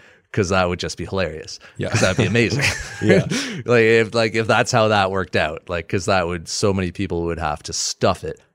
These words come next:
Speaker 1: after that happened.
Speaker 2: It's so funny how that trade worked, right? How initially people thought, "Oh my God, Aaron Sanchez is throwing a no-hitter for the Astros,
Speaker 1: Yeah.
Speaker 2: and this is, this is a disaster." Well, now, I mean, Sanchez is sidelined,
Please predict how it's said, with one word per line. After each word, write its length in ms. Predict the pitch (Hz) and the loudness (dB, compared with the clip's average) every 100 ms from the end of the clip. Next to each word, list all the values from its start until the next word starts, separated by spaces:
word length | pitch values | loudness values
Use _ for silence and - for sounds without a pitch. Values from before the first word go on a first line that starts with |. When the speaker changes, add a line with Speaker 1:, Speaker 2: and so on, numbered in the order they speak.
| - | -4
Speaker 1:
after 260 | 78 - | -4 -4
that 120 | 82 76 | -4 -4
happened. 340 | 73 76 - _ _ - | -6 -10 -18 _ _ -6
Speaker 2:
It's 100 | - | 0
so 140 | 123 | 0
funny 240 | - 90 | 0 0
how 80 | 92 | 0
that 120 | 85 82 | 0 -2
trade 240 | - 85 | -4 -4
worked, 240 | 80 85 73 | -6 -8 -6
right? 240 | 85 98 - | -6 -6 0
How 140 | 104 95 | 2 4
initially 460 | 98 104 - 101 95 | 4 2 2 0 0
people 240 | 101 98 | -2 -2
thought, 220 | - 95 | -2 -2
"Oh 60 | 117 | -4
my 100 | 107 | -10
God, 320 | - 110 117 | -12 -12 -8
Aaron 220 | 113 117 107 | -4 -2 2
Sanchez 560 | 113 107 117 104 98 | 2 2 4 4 4
is 180 | 95 - - - | -2 -8 -12 -2
throwing 240 | 135 120 | 2 2
a 20 | |
no-hitter 480 | 110 95 110 135 117 | 2 2 4 6 6
for 140 | - 113 | 2 2
the 100 | 110 | 4
Astros, 840 | 101 98 - 104 98 92 92 90 | 4 2 2 4 6 4 0 -4
Speaker 1:
Yeah. 80 | 90 | -6
Speaker 2:
and 80 | 90 - - - | -6 -12 -10 -4
this 140 | 110 | 0
is, 120 | 101 | 0
this 160 | - 117 | -2 -2
is 60 | 98 | 0
a 60 | |
disaster." 760 | 95 92 107 104 101 - 92 92 - - | -2 0 0 0 -2 0 0 -2 -8 -2
Well, 120 | 104 | 4
now, 320 | 120 101 95 | 6 6 4
I 20 | 95 | 2
mean, 140 | 90 | 0
Sanchez 560 | - 101 95 85 92 - | 0 0 0 -2 -2 -4
is 180 | - - - | -8 -10 -6
sidelined, 680 | - 90 87 85 87 95 | 0 0 0 -6 -6 -4